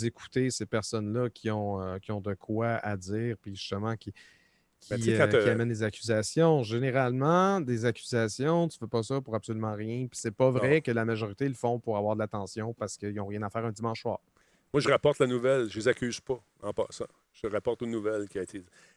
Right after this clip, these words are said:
Speaker 1: Oui, non,
Speaker 2: des,
Speaker 1: non,
Speaker 2: des,
Speaker 1: mais je le
Speaker 2: des,
Speaker 1: sais, mais c'est parce
Speaker 2: juste
Speaker 1: que
Speaker 2: pour être clair,
Speaker 1: souvent,
Speaker 2: ce sont
Speaker 1: euh,
Speaker 2: des
Speaker 1: souvent, il y a
Speaker 2: accusations
Speaker 1: des
Speaker 2: que
Speaker 1: gens
Speaker 2: att-,
Speaker 1: qui,
Speaker 2: attends
Speaker 1: qui
Speaker 2: une minute,
Speaker 1: trouvent
Speaker 2: Laurent.
Speaker 1: que les médias
Speaker 2: Ouais.
Speaker 1: vont accuser trop rapidement, puis c'est
Speaker 2: Ouais.
Speaker 1: pas ce qu'on pense
Speaker 2: J'accuse
Speaker 1: vraiment.
Speaker 2: pas. Ce que je dis, ce que je déplore, c'est des comportements de cons comme ça. Moi, ça vient me chercher, c'est écœurant.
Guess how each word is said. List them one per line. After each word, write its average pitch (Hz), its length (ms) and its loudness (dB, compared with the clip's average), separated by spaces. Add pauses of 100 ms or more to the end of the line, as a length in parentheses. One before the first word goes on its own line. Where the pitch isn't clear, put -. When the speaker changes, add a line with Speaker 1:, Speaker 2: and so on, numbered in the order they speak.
Speaker 1:
Oui, 269 280 12
non, 220 140 10
Speaker 2:
des, 220 100 12
Speaker 1:
non, 180 100 8
Speaker 2:
des, 185 140 10
Speaker 1:
mais 143 60 4
je 131 100 6
le 131 60 10
Speaker 2:
des, 127 40 6
Speaker 1:
sais, 160 160 4
mais 123 100 2
c'est - 80 -6
parce 139 120 4
Speaker 2:
juste 156 80 2
Speaker 1:
que 143 40 4
Speaker 2:
pour 113 100 8
être 131 100 8
clair, 208 500 8
Speaker 1:
souvent, 117 180 4
Speaker 2:
ce 123 80 10
sont 139 200 12
Speaker 1:
euh, - 20 8
Speaker 2:
des 147 120 10
Speaker 1:
souvent, 151 120 10
il 139 40 4 (140)
y 156 40 12
a 147 40 12
Speaker 2:
accusations 139 240 10
Speaker 1:
des 156 80 8
Speaker 2:
que 147 60 8
Speaker 1:
gens 165 100 8
Speaker 2:
att-, 190 80 6
Speaker 1:
qui, 135 220 2
Speaker 2:
attends 123 160 0
Speaker 1:
qui 143 80 4
Speaker 2:
une 170 60 12
minute, 165 140 10
Speaker 1:
trouvent 180 140 12
Speaker 2:
Laurent. 120 120 4
Speaker 1:
que 147 100 2
les 139 260 6
médias 135 540 8
Speaker 2:
Ouais. - 40 8
Speaker 1:
vont 123 200 2
accuser 117 400 -2
trop 120 160 -2
rapidement, 107 560 -4
puis - 100 -10
c'est 107 60 2
Speaker 2:
Ouais. 104 80 2
Speaker 1:
pas 113 80 -4
ce - 80 -14
qu'on 107 80 -6
pense 104 100 -6
Speaker 2:
J'accuse 127 380 2
Speaker 1:
vraiment. 127 160 2
Speaker 2:
pas. - 40 -6
Ce - 60 -12
que 127 120 4
je 117 40 0
dis, 147 160 -2
ce - 60 -6
que 127 100 2
je 101 80 -2
déplore, 117 380 2
c'est 117 80 -4
des 104 80 -4
comportements 107 520 -2
de 101 100 -6
cons 117 260 -4
comme 98 180 -6
ça. 113 180 -6
Moi, 107 140 -4
ça 107 140 -6
vient 104 160 -6
me 107 60 -6
chercher, 104 360 -10
c'est - 120 -12
écœurant. 90 340 -6